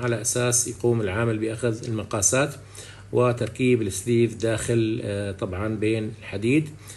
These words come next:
اللي موجود معنا هون. آه، نفس الشيء هون عندنا إحنا المكيف الآخر، وأيضًا في عندنا أحيانًا بيكون في جدران مثل ما شايفين،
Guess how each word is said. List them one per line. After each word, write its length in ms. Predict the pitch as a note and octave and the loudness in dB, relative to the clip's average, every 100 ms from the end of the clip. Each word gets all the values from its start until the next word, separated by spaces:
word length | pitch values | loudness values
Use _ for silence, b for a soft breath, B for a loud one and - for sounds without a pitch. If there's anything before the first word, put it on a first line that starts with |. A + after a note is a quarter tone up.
| B - | B -2
اللي 180 | B2+ A2+ | 0 0
موجود 540 | G#2 G2+ G#2+ G#2+ F#2+ | 0 0 0 0 0
معنا 200 | G2 F#2 | -2 -2
هون. 140 | F2+ - - - - - B B B B - | -4 -8 -14 -20 -20 -18 B B B B -4
آه، 240 | B2 A#2+ B2 | 2 4 4
نفس 220 | C#3+ B2+ | 4 2
الشيء 360 | - C#3+ C#3+ | 2 2 2
هون 280 | A#2 B2+ C3 | 2 2 2
عندنا 400 | F#2+ A#2 A2+ A#2 | 0 0 0 -2
إحنا 400 | G2 A2+ B2 D3+ - - - - G#2+ | -4 -2 0 0 -4 -14 -20 -10 -4
المكيف 640 | G#2 G2 - G#2+ A2 G2+ | -4 -4 -2 0 0 -2
الآخر، 500 | - G#2+ - D3 D#3 - - - - - B B B B B B B2 | -8 -8 -2 0 0 -6 -16 -20 -20 -20 B B B B B B 2
وأيضًا 720 | C#3+ D3 D3 C#3+ C3+ C#3+ C#3 | 4 4 4 4 4 4 2
في 180 | A#2+ A#2 | 0 0
عندنا 580 | A#2 A#2 B2 A#2+ A#2+ A#2+ | 2 2 2 2 0 -2
أحيانًا 380 | G#2+ A#2+ A#2+ A#2 | -2 0 2 0
بيكون 400 | G2 - A#2 G#2+ | -2 -4 -2 -2
في 180 | G2+ | -2
جدران 420 | G#2+ G#2+ A#2 C3 B2 | 0 0 2 2 2
مثل 260 | A#2 - | -2 -4
ما 80 | G#2+ | -6
شايفين، 600 | F#2+ E2+ - A#2+ A#2+ | -4 -4 0 4 4